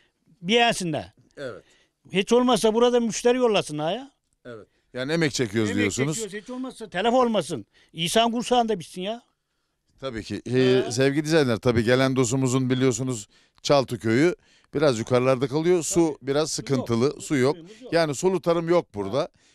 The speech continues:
Speaker 2: Burada kuru tarım var. Yani,
Speaker 1: Kuru tarım, başka
Speaker 2: e,
Speaker 1: bir şey
Speaker 2: burada
Speaker 1: yok.
Speaker 2: abimin, e, mercimeği var,
Speaker 1: Ha, mercimek var,
Speaker 2: nohudu var.
Speaker 1: nohudumuz var.
Speaker 2: E, yani bir de onları
Speaker 1: Ha.
Speaker 2: anlat. Ne yetiştiriyoruz burada başka?
Speaker 1: Mercimek yetiştiriyoruz,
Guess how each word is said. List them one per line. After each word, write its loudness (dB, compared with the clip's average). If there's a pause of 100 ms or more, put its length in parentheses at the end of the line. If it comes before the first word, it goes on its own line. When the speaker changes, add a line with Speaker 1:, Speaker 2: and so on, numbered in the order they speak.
(120)
Speaker 2:
Burada -2
kuru 0
tarım -2
var. -10
Yani, -4
Speaker 1:
Kuru -6
tarım, -20
başka -16
Speaker 2:
e, -8
Speaker 1:
bir -2
şey -6
Speaker 2:
burada 2
Speaker 1:
yok. 0
Speaker 2:
abimin, -2
e, -6
mercimeği -2
var, 2
Speaker 1:
Ha, -14
mercimek -6
var, -2
Speaker 2:
nohudu 2
var. -2
Speaker 1:
nohudumuz -18
var. -14 (120)
Speaker 2:
E, -14
yani -8
bir -16
de 0
onları -2
Speaker 1:
Ha. -4
Speaker 2:
anlat. -8
Ne -6
yetiştiriyoruz -6
burada -8
başka? -14
Speaker 1:
Mercimek 0
yetiştiriyoruz, -4